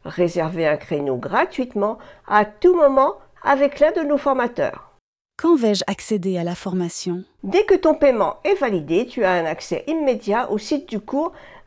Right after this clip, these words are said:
Speaker 1: ainsi qu'un lien pour rejoindre notre groupe Discord. Ce groupe est une ressource précieuse où tu pourras échanger avec les formateurs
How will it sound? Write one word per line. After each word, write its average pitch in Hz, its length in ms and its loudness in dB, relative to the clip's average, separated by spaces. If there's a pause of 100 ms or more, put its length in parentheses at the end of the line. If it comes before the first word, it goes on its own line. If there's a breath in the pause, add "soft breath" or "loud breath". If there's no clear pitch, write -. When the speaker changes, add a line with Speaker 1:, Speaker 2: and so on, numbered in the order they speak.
Speaker 1:
ainsi 262 400 -2
qu'un 170 200 -2
lien 196 280 -4
pour - 160 -10
rejoindre 180 500 -4
notre 151 300 -8
groupe 202 320 -8
Discord. 123 540 -10 (220)
Ce - 160 -2
groupe 277 440 4
est 269 300 0
une 262 240 0
ressource 165 560 -6
précieuse 226 640 -2 (320 loud breath)
où 285 80 -2
tu 294 140 0
pourras 262 420 2
échanger 247 640 -2
avec 202 320 0
les 190 100 0
formateurs 170 600 -4